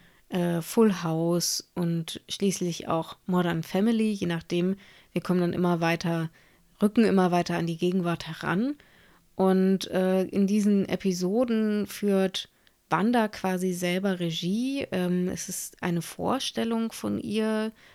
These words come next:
eine Welt, eine heile Welt, die sie sich vorstellt. Und natürlich bröckelt die von Beginn an. In jeder Episode gibt's in zunehmendem Maße Störfaktoren, die auf, ja, so einer Suspense-Ebene darauf hinweisen,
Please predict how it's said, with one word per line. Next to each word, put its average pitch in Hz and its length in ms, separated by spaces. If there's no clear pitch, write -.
eine 175 240
Welt, 196 500
eine 175 280
heile 220 340
Welt, 202 260
die 196 80
sie 196 160
sich 190 220
vorstellt. 180 720
Und 180 600
natürlich 208 500
bröckelt 233 540
die 226 180
von 190 240
Beginn 180 400
an. 254 400
In 185 160
jeder 190 300
Episode 190 560
gibt's - 480
in 180 180
zunehmendem 190 640
Maße 175 520
Störfaktoren, 202 1200
die 180 260
auf, - 540
ja, 170 300
so 170 100
einer 170 140
Suspense-Ebene 190 880
darauf 170 320
hinweisen, 190 840